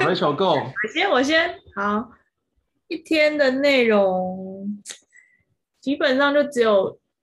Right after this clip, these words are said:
Speaker 2: 就是如果你，你可以开始 coding 就 coding 嘛，debug 啊这些，然后再不然就是写 doc。写 doc，呃，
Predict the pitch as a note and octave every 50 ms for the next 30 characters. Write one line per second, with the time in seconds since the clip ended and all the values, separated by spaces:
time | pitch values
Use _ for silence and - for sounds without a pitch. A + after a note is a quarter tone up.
0 | _ _ _ _ _ _ _ _ B3+ A#3+ A#3 A#3 A#3+ A#3 A3+ A3 G#3+ G#3 G3+ G3+
1 | G3 F#3+ F#3+ G3 G#3 - _ _ _ _ _ _ A#3+ B3 B3 - B3 A#3 A#3 G#3+
2 | G#3 G3+ G3 G3 F#3+ F#3+ F#3+ F#3+ F#3+ F#3 A3+ A3+ A3 A3 G#3+ F#3+ F#3+ F#3+ - G3+
3 | G3 G3 F#3+ F#3 F3+ F#3+ F#3 - G#3 G3+ G3 G3 G3 D3+ - - - - - -
4 | - _ _ - - - - A3+ A3 G3+ G3 - F#3 F3+ F3+ F3+ F#3 G3 F#3+ -
5 | G3+ G3 G#3 - A#3 - _ _ _ _ _ _ _ _ - G#3 A3 B3 A#3+ A3+
6 | B3 B3 A#3+ A3+ A#3+ A3+ G#3 G3+ G3+ G#3 G#3 G#3 G#3 G#3+ G#3+ G#3+ G#3 G3+ G3 G3
7 | - - D#3+ - - - _ B3 G3+ - - - _ - - _ _ _ _ _
8 | _ _ _ _ _ - - G#3+ G#3 G#3 A#3+ B3+ B3 A3+ G#3+ G#3 G#3 - - -
9 | G3+ G3+ G3 G3 G3 F#3+ F#3+ F#3+ F#3+ F#3+ F#3+ F#3 F#3 F#3 F#3 F#3 G3